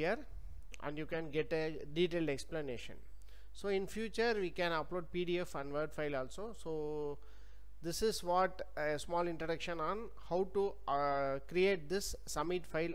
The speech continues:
option in chat G P T. So I am going to give this link in our description, so you can click on the description and you can install this chat G P T file uploader extension in your Chrome, and you can make use of this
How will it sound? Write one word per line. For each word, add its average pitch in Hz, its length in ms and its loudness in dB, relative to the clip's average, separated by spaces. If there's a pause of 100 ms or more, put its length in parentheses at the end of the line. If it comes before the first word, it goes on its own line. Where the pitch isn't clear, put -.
option 165 520 0 (100)
in 160 240 -4
chat 135 280 -2
G 123 100 -2
P 123 120 -4
T. 208 220 -2 (560)
So - 140 -2
I 151 140 8
am 185 180 4
going 185 240 2
to 196 120 2
give 180 600 0
this 196 400 0
link 170 500 0 (160)
in 165 180 -2
our 156 220 2
description, 160 760 -4 (100)
so - 160 -4
you 151 100 -2
can 160 200 -2
click 170 220 -2
on 190 140 4
the 180 80 4
description 165 800 -4 (340)
and 147 100 -6
you 160 120 -2
can 175 280 0
install 180 680 0
this 202 420 4 (180)
chat 165 320 4
G 170 120 0
P 170 100 -2
T 165 160 -2
file 156 320 -2 (140)
uploader 160 540 2 (120)
extension 165 680 -4 (120)
in 151 180 -6
your 147 260 0
Chrome, 190 400 0 (420)
and 135 100 -4
you 143 60 -4
can 160 260 0
make 160 280 0
use 160 200 -6
of 143 220 -4
this 214 340 0